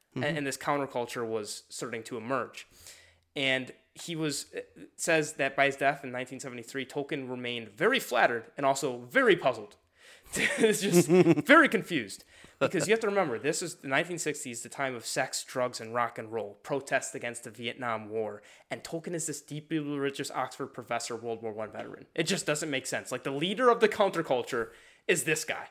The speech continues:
Speaker 1: Yeah.
Speaker 2: It's, it, and it makes sense, though.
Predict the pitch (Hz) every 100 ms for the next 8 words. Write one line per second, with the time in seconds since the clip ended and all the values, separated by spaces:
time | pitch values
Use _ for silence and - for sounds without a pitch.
0 | _ _ _ - 131 123 156 - - -
1 | 170 160 143 131 - 143 139 143 - 135
2 | 127 - - -